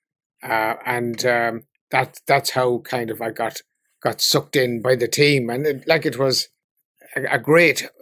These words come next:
time for a young fella from the west of Ireland being at these matches, and particularly the midweek matches. I loved the wi-, midweek matches. There were, there was something different about them. And, uh,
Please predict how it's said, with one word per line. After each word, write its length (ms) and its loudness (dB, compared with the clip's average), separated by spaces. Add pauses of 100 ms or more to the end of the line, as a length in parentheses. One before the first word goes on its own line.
(120)
time 480 0
for 200 0
a 80 0
young 300 2
fella 240 -2
from 200 -6
the 60 -4
west 280 0
of 80 -4
Ireland 500 -2 (200)
being 200 0
at 240 -2
these 240 -4
matches, 540 -2
and 160 -12
particularly 400 0
the 40 -2
midweek 460 -2
matches. 340 -6
I 100 -2
loved 320 2
the 40 -4
wi-, 240 -2
midweek 460 -4
matches. 380 -14
There 100 -8
were, 340 -12
there 80 -6
was 160 -4
something 380 2
different 360 0
about 300 -6
them. 240 -14
And, 320 -8
uh, 140 -4